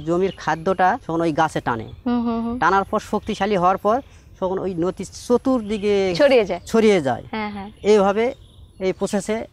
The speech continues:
Speaker 1: আমরা এখন আবাদ করি।
Speaker 2: আচ্ছা, বিঘা প্রতি, আহ, জমিতে আপনারা কতটুকু জৈব সার আর কতটুকু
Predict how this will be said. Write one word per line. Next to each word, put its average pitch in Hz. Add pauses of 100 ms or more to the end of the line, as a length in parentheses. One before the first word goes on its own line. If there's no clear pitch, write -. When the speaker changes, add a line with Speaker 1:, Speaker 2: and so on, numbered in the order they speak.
(120)
Speaker 1:
আমরা 170
এখন 170
আবাদ 165
করি। 208 (140)
Speaker 2:
আচ্ছা, 208
বিঘা 269
প্রতি, 320
আহ, -
জমিতে 247
আপনারা 240
কতটুকু 240
জৈব 226
সার 311 (160)
আর 196
কতটুকু 220